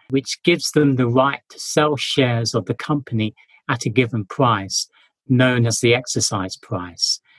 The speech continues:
at a given point in the future, known as the expiry date. So if the investor buys a hundred put options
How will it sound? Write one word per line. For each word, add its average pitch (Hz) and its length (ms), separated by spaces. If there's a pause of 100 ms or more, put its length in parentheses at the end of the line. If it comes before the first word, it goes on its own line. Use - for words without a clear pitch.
(140)
at 131 180
a 139 60
given 135 400
point 120 420
in 107 80
the 104 80
future, 131 640 (280)
known 117 400
as 104 180
the 107 200
expiry 107 720
date. 92 560 (480)
So 131 280
if 104 160
the 127 120
investor 127 480
buys 117 380
a 110 40
hundred 127 460 (100)
put 175 200
options 139 640